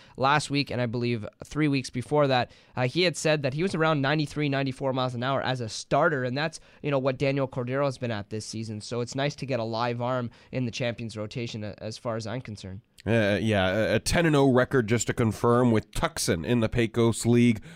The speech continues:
Speaker 2: a two seventy-two E R A in seventy-nine innings. He has ninety-two strikeouts, Dante. So he's been very successful.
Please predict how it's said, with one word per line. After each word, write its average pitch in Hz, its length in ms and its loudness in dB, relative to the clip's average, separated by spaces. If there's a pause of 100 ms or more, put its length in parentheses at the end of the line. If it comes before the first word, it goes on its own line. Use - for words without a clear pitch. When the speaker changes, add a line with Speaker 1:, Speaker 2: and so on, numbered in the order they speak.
Speaker 2:
a 110 80 4
two 185 540 4
seventy-two 131 1080 4
E 123 160 4
R 110 320 6
A 107 240 4 (300)
in 107 160 2
seventy-nine 123 880 4
innings. 107 360 4
He 120 160 0
has 107 260 0
ninety-two 110 1500 -2 (200)
strikeouts, - 760 -2
Dante. 98 440 2
So 95 260 0
he's 113 220 0
been 104 180 2
very 117 280 4
successful. 117 760 0